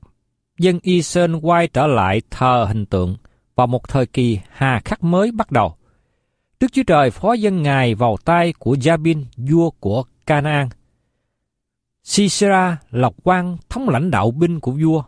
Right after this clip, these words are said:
có chín trăm xe sắt, và với một quân đội hùng mạnh như thế, vua Jabin đã hà khắc và thạnh nộ dân Israel suốt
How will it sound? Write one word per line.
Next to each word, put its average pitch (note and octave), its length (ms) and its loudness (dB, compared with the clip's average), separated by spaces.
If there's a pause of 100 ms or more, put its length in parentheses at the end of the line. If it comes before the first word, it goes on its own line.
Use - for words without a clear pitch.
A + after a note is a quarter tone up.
(200)
có F#3+ 100 -2 (100)
chín B3 200 -4
trăm E3 240 -2
xe D#3 180 0
sắt, A#3 220 -4 (360)
và A2+ 180 2
với A3+ 120 4
một G#3 140 -6 (100)
quân G3+ 160 -2
đội C3 260 2
hùng C#3+ 220 0
mạnh B2 180 2
như E3 120 2
thế, G3 300 0 (360)
vua E3+ 240 4
Jabin E3+ 480 0
đã C#3+ 180 -2
hà B2+ 260 0
khắc - 320 -4
và A#2+ 200 -4
thạnh A2+ 260 -4
nộ G#2+ 300 0
dân C#3+ 280 0
Israel E3+ 760 0
suốt - 340 -4